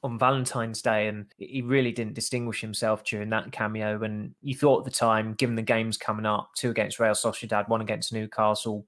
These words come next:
Pogba's injured, this maybe is the time for him to, to seize his chance to get going, but he got injured, and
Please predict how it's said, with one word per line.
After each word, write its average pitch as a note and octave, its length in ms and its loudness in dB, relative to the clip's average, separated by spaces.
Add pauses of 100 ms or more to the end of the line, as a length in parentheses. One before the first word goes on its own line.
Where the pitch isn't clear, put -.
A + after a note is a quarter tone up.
Pogba's G#2+ 420 -2
injured, G#2+ 480 -2 (120)
this B2 140 2
maybe A2+ 300 2
is G#2+ 140 0
the - 60 -16
time A2+ 340 2
for G#2 80 -8
him G#2+ 300 -6
to, G#2+ 220 -2 (220)
to - 100 -4
seize A#2+ 300 4
his A2 160 -2
chance A2 320 0
to - 80 -8
get A2 240 -2
going, A2+ 640 2
but A2+ 280 6
he B2+ 120 -6
got A2+ 200 4
injured, A#2 480 -4
and A2 220 -6